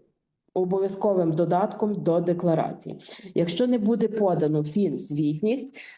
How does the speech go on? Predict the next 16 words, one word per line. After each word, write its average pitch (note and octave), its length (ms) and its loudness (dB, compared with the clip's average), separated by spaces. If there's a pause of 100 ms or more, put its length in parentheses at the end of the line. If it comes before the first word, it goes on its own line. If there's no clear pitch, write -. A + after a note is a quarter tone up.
(220)
то F#3+ 440 0 (340)
декларація F#3+ 960 0
вважатиметься F3 960 0
неподаною. - 880 -4 (1200)
Е, D#3 180 2
наявність A3+ 760 0
поданих F3+ 540 0
до G#3+ 140 0
податкової G#3+ 600 -2
декларації G3 560 -2
з F3+ 60 -10
податку G3 400 -2
на F3+ 120 0
прибуток F#3 440 -2
підприємств F3+ 840 -4
форм, F3+ 340 0